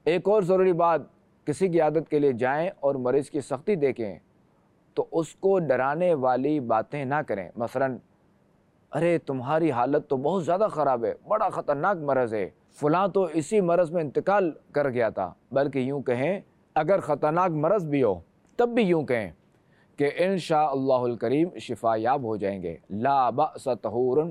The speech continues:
انشاءاللہ۔ ناظرین، عیادت کے موقع پر مریض یا دکھی شخص کے سامنے موقع کی مناسبت سے اپنے چہرے پر رنج و غم کی کیفیت ظاہر کیجیے۔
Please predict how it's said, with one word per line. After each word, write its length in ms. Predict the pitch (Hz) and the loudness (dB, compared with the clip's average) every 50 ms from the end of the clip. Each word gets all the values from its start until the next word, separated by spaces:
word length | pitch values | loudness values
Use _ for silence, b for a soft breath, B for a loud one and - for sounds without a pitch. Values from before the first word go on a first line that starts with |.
| - _ - | -6 _ -4
انشاءاللہ۔ 1500 | 120 127 127 127 123 110 - - 110 110 110 110 110 110 - - 110 107 101 95 90 87 87 87 90 95 101 110 123 127 120 - - _ _ _ _ _ _ _ _ - | -2 -2 -2 -4 -6 -8 -6 -2 0 2 2 2 0 0 -2 -2 -4 -4 -4 -6 -8 -6 -4 -4 -2 0 2 2 2 2 2 -2 -8 _ _ _ _ _ _ _ _ -4
ناظرین، 380 | 127 143 151 135 185 185 185 190 - | -2 -2 0 2 0 0 0 -2 -2
عیادت 340 | 156 147 147 156 165 175 - | 0 0 2 2 0 -2 0
کے 80 | - 160 | 0 0
موقع 280 | 147 139 139 131 170 160 143 | 0 0 -2 0 -2 0 2
پر 160 | 147 135 120 107 - _ _ _ b b b b b _ - | 2 0 0 -2 -6 _ _ _ b b b b b _ -6
مریض 360 | 117 139 147 180 208 180 165 | -2 2 2 2 2 2 2
یا 60 | 175 160 139 | 2 2 2
دکھی 220 | 143 143 185 175 | 0 0 0 0
شخص 240 | 151 - 156 143 - | 0 0 -2 -2 -2
کے 120 | - 156 | -2 -4
سامنے 360 | 135 - 139 135 143 156 165 160 | -2 -2 -2 -2 0 0 0 0
موقع 360 | 139 127 127 131 123 - 160 156 135 | 0 0 -2 -2 -2 -2 -4 -2 0
کی 60 | 143 | -2
مناسبت 600 | 127 123 123 123 127 123 - - 117 131 147 139 | -2 -2 -2 -2 -2 -2 -2 -2 -2 0 -2 -2
سے 240 | - - 110 98 85 - _ _ _ _ b b b b b b b b b | -2 -4 -4 -4 -4 -6 _ _ _ _ b b b b b b b b b
اپنے 360 | 147 143 - - 185 196 190 | -4 -4 -2 0 0 0 0
چہرے 360 | 190 - 160 143 143 151 156 | 0 0 0 2 2 2 0
پر 180 | 147 - 175 156 | 0 0 0 0
رنج 300 | 127 131 131 135 135 156 | 0 0 -2 0 0 0
و 100 | 165 151 | 0 0
غم 220 | 120 123 123 127 | 0 -2 -4 -4
کی 140 | 110 156 147 | -4 -6 -6
کیفیت 420 | - - 123 117 - - 151 139 | -4 -2 -4 -4 -2 0 0 0
ظاہر 300 | 117 104 117 123 139 147 | 0 0 -2 0 0 0
کیجیے۔ 420 | 135 - 120 110 95 98 92 85 | -2 -2 -4 -4 -4 -4 -6 -6